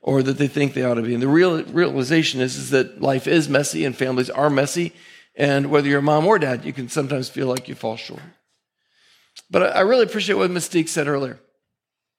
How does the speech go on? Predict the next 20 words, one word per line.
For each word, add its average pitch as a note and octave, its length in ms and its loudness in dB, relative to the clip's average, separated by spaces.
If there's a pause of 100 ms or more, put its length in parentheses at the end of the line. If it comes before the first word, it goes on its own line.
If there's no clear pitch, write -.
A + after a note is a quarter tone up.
(240)
about D#3+ 240 0
how D#3+ 140 4
God D#3 380 2
knows D#3+ 240 2
all D3+ 220 2
of D3 140 0
you D3 160 2
and C#3 340 -4
he D#3 180 -6
knows C#3+ 220 0
all C#3+ 260 0
of C3 100 -2
us C3 280 -4 (460)
and C#3+ 160 2
that D3+ 60 2
every D3+ 180 2
one C#3+ 160 4
of C3 80 -4
us C3+ 180 -8
matters. B2+ 540 -4